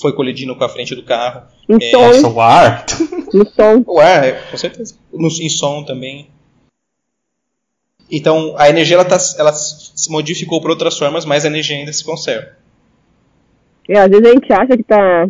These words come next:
Speaker 2: perdendo energia, mas não. Lembra sempre que ela tá transformando em alguma coisa.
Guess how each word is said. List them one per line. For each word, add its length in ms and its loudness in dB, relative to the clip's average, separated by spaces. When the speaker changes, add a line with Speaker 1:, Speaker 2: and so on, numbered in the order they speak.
Speaker 2:
perdendo 400 2
energia, 500 2
mas 200 0
não. 340 0
Lembra 460 4
sempre 180 2
que 60 0
ela 60 2
tá 100 6
transformando 600 4
em 20 4
alguma 360 4
coisa. 540 -2